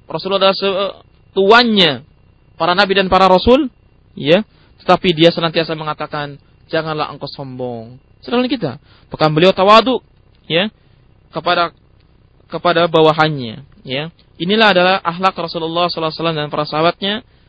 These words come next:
yang senantiasa, eh, kita semua harus mencontohnya, ya. Semoga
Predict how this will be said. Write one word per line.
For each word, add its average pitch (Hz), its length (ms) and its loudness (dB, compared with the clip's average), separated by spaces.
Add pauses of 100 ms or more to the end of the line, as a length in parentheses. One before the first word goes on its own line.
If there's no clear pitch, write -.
yang 156 240 -12
senantiasa, 165 800 -8 (640)
eh, 139 240 -10
kita 185 200 2
semua 165 280 -4
harus 151 240 -2
mencontohnya, 175 720 0 (400)
ya. 147 320 -12 (200)
Semoga 170 600 2